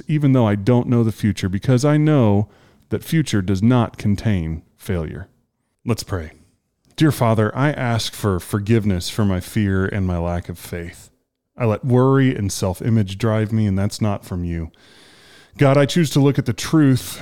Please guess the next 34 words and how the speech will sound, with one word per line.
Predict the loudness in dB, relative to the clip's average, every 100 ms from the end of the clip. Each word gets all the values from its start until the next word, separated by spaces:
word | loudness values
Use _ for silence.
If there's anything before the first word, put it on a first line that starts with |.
| -4
which | 0 0
is | 2
that | 0 2
you | 2 2
have | 2
already | 0 0 0 0
won | 0 2 2 0 -4
all | 0 0 0
the | -2
battles | -2 0 0 -2 -2
that | -2 2
matter | 2 2 -2 -4
at | -6 -8
the |
cross. | -6 -4 -4 -6 -12 -14 _ _ _ _ _ _ -4
I | 0
am | 2 2
not | 2 -2
a |
failure | -2 -2 -2 -2
because | -2 0 2
I'm | 2 -2
a |
child | -2 -4 -2 -2
of | -4
God. | -4 -4 -6 -4
I | -4
am | -2 0 2 2
a |
success | -2 -6 -10 -6 -4 -4 -6
because | -8 -6 0 0 -2
Christ | -4 -2 0 -2 -4
is | -8
glorified | -4 -4 -2 -2 -4 -6 -6 -6